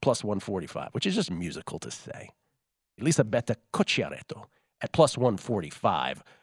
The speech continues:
Um, she is, uh, she's playing a little later on against, uh, Potapova. So those are the plays.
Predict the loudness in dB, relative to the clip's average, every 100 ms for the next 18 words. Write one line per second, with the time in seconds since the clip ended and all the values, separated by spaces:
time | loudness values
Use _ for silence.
0 | _ -2 0 0 0 -2 -2 0 0 2
1 | 0 -2 -8 -6 -2 0 0 -2 -6 -10
2 | _ _ _ _ _ _ -8 -4 -4 -2
3 | -2 2 2 2 0 -4 2 4 4 4
4 | 4 4 4 2 -2 -6 -4 -2 -2 -4
5 | -10 _ _ -2 -2 0 0 0 -4 -10
6 | _ _ _ -4 0 2 2 -2 -4 -6